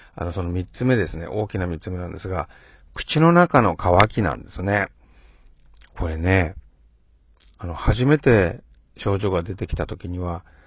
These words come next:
もう大変でした。それはね、あの、私ね、甘いものが大好きで、セブンイレブンでアイスクリームを買ったんです。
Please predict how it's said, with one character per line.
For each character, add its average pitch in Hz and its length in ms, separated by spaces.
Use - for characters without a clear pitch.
も 123 240
う - 20
大 101 160
変 117 100
で 120 100
し - 60
た。 85 140
そ 113 80
れ 113 60
は 113 160
ね、 113 300
あ 85 120
の、 87 200
私 92 320
ね、 92 100
甘 90 300
い - 20
も 185 140
の 196 80
が 143 100
大 123 240
好 - 140
き 95 80
で、 92 480
セ 135 100
ブ 180 140
ン 202 80
イ - 20
レ 220 100
ブ 170 160
ン 107 140
で 98 220
ア 95 180
イ 139 60
ス - 100
ク 226 100
リ 247 100
ー - 20
ム 180 60
を 135 40
買 85 140
っ - 20
た - 180
ん 71 60
で 69 80
す。 - 60